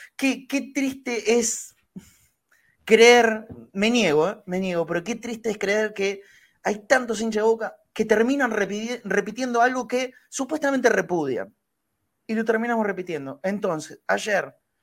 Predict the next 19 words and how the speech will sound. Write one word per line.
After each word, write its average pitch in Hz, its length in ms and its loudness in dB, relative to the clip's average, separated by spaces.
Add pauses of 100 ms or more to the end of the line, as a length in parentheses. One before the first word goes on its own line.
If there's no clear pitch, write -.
(120)
Sandes, 151 760 0 (100)
que 208 100 0
después 214 240 0
cuestionalo 208 460 0
futurísticamente 196 680 -4
todo 247 240 4
lo 220 120 6
que 226 140 -6
quieras, 175 460 -2 (480)
pero 175 160 -2
ayer 233 180 0
lo 214 140 -4
catalogás 185 520 0
de 170 160 -2
verde 202 720 4 (280)
por 156 180 -2
rechazar 170 400 -6
una 170 220 -4
pelota. 160 560 -6